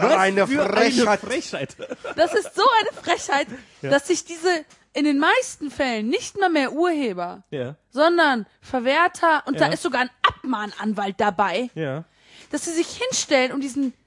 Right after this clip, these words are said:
Speaker 3: "Mein Bauch gehört mir"
Speaker 2: Ja.
Speaker 3: Begriff
Speaker 2: Ja.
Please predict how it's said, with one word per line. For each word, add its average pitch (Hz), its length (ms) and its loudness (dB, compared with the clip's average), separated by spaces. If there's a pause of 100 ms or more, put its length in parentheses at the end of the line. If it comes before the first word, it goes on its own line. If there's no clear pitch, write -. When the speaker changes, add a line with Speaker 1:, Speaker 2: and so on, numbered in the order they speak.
(160)
Speaker 3:
"Mein 277 320 2
Bauch 302 320 4
gehört 262 420 0
mir" 240 560 2
Speaker 2:
Ja. 147 300 -2 (400)
Speaker 3:
Begriff 214 500 0 (200)
Speaker 2:
Ja. 143 260 -4